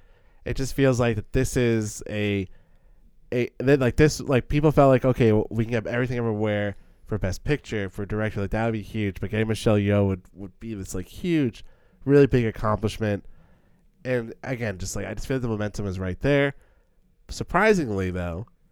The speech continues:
Ben Zauzmer has Cate Blanchett winning.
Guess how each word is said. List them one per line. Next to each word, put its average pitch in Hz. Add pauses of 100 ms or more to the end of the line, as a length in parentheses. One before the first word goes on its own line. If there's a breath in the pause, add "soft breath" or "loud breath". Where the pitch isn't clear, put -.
(220)
Ben 120
Zauzmer 107
has 98
Cate 95
Blanchett 98
winning. 131